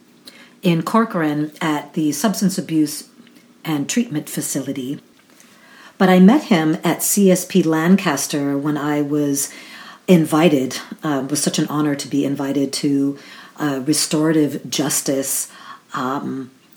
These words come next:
I don't even wanna call it an event, but it was a gathering around s-, restorative justice that Sam Brown of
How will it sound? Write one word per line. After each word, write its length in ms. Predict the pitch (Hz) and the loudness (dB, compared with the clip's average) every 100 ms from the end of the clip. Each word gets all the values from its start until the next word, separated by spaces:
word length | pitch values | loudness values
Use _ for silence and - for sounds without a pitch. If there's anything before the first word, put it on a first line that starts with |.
| - | -4
I 40 | |
don't 100 | 156 | 2
even 120 | 180 | 4
wanna 120 | 156 131 | 2 -2
call 240 | - 147 | -4 -2
it 100 | 147 | 0
an 120 | 135 | 0
event, 340 | 127 139 156 - | 0 0 0 0
but 100 | 139 | -4
it 80 | |
was 140 | 127 139 | -4 -4
a 60 | |
gathering 580 | 135 139 143 147 143 135 | -4 -4 -2 -2 -4 -4
around 280 | 135 131 131 | -6 -6 -6
s-, 260 | 123 - - | -6 -8 -8
restorative 460 | 147 - 143 139 123 | -6 -4 -2 -4 -4
justice 500 | 127 - 156 143 - | -4 -4 -6 -8 -6
that 280 | 143 123 | -6 -6
Sam 320 | - 160 135 135 | -4 -2 -2 -4
Brown 500 | 135 135 135 135 - - - - - - | -4 -4 -6 -8 -12 -18 -18 -18 -20 -4
of 500 | 156 139 131 123 - | -2 0 -2 -6 -10